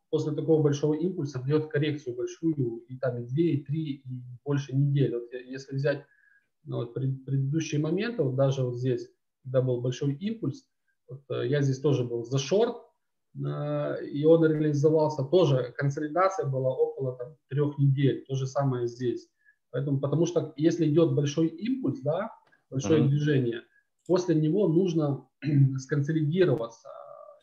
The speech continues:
Speaker 1: И если мы там падаем по, по семьсот, по тысяче пунктов, как вот здесь, как вот здесь вот, э, померить, то понятно, что нужно вот здесь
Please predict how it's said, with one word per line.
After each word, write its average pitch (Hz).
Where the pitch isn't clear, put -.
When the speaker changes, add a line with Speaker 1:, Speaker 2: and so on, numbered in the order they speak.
Speaker 1:
И -
если 156
мы 156
там 139
падаем 139
по, 123
по 135
семьсот, 151
по 131
тысяче -
пунктов, 202
как 139
вот 123
здесь, 180
как 131
вот 120
здесь 165
вот, 127
э, -
померить, 131
то 135
понятно, 160
что 139
нужно 143
вот 120
здесь 147